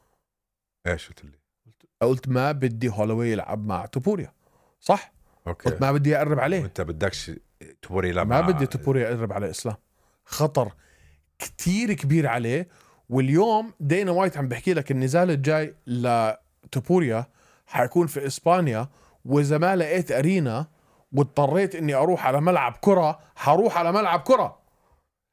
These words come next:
Speaker 2: تخيل تروح علينا هاي الفرصة عشان حضرة جنابه قرر يروح يلعب مع إسلام مخاتشيف.
Speaker 1: ما عندي مشكلة أشوفه مع إسلام، ما عندي مشكلة.
Speaker 2: لأنك واطي،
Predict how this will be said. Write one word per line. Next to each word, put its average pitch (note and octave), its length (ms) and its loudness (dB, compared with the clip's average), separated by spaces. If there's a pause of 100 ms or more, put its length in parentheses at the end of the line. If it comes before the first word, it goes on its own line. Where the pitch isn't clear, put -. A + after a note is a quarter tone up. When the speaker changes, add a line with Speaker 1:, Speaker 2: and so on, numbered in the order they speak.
(320)
Speaker 2:
تخيل A3+ 400 0
تروح B3 220 2
علينا G#3+ 300 0
هاي A3+ 80 2
الفرصة G3 520 -2
عشان D3+ 260 0
حضرة F#3+ 260 0
جنابه F#3 360 0
قرر G3 260 0
يروح F#3+ 160 -2
يلعب F#3 220 0
مع D#3+ 160 -2
إسلام F3+ 260 -4
مخاتشيف. - 440 -4 (2750)
Speaker 1:
ما G2+ 120 0
عندي F#2 240 -2
مشكلة D#2+ 360 -8
أشوفه - 280 -12
مع C2+ 160 -8
إسلام، D2+ 380 -10 (840)
ما D#2+ 80 -6
عندي D2+ 200 -6
مشكلة. C#2+ 340 -14
Speaker 2:
لأنك A#3+ 460 0
واطي، C4+ 400 2